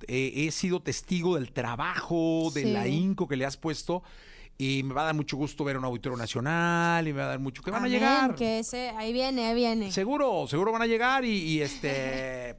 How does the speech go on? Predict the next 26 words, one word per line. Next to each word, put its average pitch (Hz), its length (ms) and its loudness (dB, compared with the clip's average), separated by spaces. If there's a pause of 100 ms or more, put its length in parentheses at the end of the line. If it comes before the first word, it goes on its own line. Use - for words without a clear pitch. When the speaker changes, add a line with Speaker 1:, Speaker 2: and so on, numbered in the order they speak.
Speaker 2:
<laughs> - 120 -18
Speaker 1:
poco 160 280 -6
a 170 100 -4
poco 175 300 -2
van 156 180 2
a, 143 200 2
van 139 180 0
a 147 80 2
irse 147 200 -2
dando 139 240 0
las 127 200 -2
cosas 131 440 -2 (240)
Speaker 2:
Ujú. 233 220 0
Speaker 1:
con 220 240 6
la, 120 320 -4
con 139 160 0
la 120 80 -2
carrera 131 340 0
de 139 140 2
Sofía. 147 420 0 (320)
Speaker 2:
Gracias. 202 300 0
Speaker 1:
Eh, 185 180 4 (140)
por 269 180 2
lo 262 140 4
pronto, 277 640 2
hoy 294 600 4